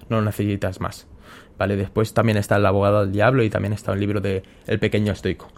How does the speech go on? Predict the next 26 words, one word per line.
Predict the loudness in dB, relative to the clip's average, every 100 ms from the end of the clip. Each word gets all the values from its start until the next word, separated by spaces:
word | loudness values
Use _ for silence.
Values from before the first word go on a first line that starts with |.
| -20 -18 -18 -16 -2
Estos | 2 2 2
cinco | 4 4
libros | 6 4 4
yo | 4
creo | 4 2
que | 2
son | 0
más | 2 0
que | 0
suficientes | -2 -2 -2 -4 -2 -4
para | -2 -4 -2
que | -4
puedas | -2 -2
llevarte | 0 -2 0 -2 -2 0
a |
otro | -2 0 -2
nivel, | -2 -2 -6 -14 -18 -10
¿vale? | -8 -8 -12 -6
No | 0 2
tienes | 4 2
que | 0 0
leerte | 0 0 -2
más | -4 -2
libros | -2 -2 -4
externos, | -10 -6 -6 -6 -16 -6
¿vale? | -4